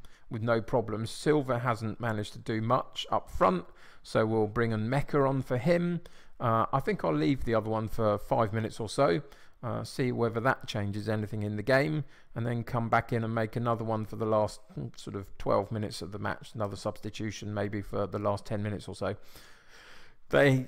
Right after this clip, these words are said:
have a, an opportunity to build from the back again. Uh, hopefully our gegenpress will get a tackle in. Here's a long ball. Can our defence grab it? They can. El Neni finds the loose ball and puts a lovely ball through to Davies, who doesn't really get the cross in, unfortunately. They clear it long again,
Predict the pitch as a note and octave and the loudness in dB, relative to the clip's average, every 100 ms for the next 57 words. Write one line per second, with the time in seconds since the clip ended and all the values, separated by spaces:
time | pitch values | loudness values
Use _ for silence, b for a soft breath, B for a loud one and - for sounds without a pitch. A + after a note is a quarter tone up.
0 | - C3+ A#2+ A#2+ - B2+ C3+ C3 - C#3+ | 0 2 6 6 6 6 4 4 2 2
1 | - B2 G#2+ D3 - C3 A#2 D#3+ - D#3 | 0 -2 6 6 6 2 4 4 4 2
2 | F3 F#3+ G3 - B2 - D#3+ C#3 - B2 | 2 2 -4 -2 0 2 4 6 6 6
3 | A#2 A#2 C3 C3 - C3 - A#2 C3 - | 4 2 0 0 0 -2 -2 -2 -2 0
4 | - D#3 E3+ F3 D3+ A#2 B2 C#3 E3 D#3+ | -2 0 2 4 4 4 4 4 4 4
5 | F3 E3+ C#3+ C3 B2+ - B2+ E3+ F3 - | 0 0 -2 0 0 0 0 2 2 -2
6 | - D#3 E3+ - A#2+ A2 - F3 F#3 F3+ | 4 6 6 4 2 0 0 2 2 -2
7 | - - A#2 A#2 C#3 F3+ F#3 F3 D3 C#3 | -4 0 2 4 4 4 4 2 0 -2
8 | - D#3 D3 - D3 D#3+ - D#3 C#3 B2+ | 4 4 4 2 2 2 2 2 4 2
9 | - C#3+ C#3 A#2+ E3 G3 - C3 D3 - | 2 2 0 0 4 4 4 2 6 6
10 | A#2 A#2 D#3+ F3 F3+ F3+ - B B B | 4 2 6 6 6 4 2 B B B
11 | B C#3+ - G#3 G3+ G3 E3+ F3 E3 F3 | B 0 8 8 8 4 4 4 4 4
12 | - - - - A#2+ G#2+ G#2+ - B2+ - | 2 4 4 6 4 2 0 0 0 0
13 | C3 - E3+ E3 E3 E3 - - D#3+ C#3 | -2 2 2 4 4 2 0 2 4 6
14 | C3 C#3 E3+ F3 D#3+ E3+ F#3 F3+ | 4 6 6 6 6 6 4 0